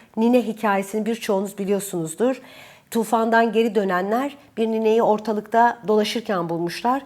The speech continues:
"Sen," demişler, "tufandan nasıl çıktın, nasıl kurtuldun?"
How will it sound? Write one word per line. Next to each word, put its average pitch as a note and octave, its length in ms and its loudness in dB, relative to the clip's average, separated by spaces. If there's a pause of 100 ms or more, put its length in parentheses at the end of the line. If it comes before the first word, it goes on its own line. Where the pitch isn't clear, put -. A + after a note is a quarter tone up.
(180)
"Sen," A#3 240 0
demişler, A3 480 0 (260)
"tufandan A3+ 560 0
nasıl A#3+ 220 0
çıktın, F#3 400 -4
nasıl A3 200 -2
kurtuldun?" G3 680 -6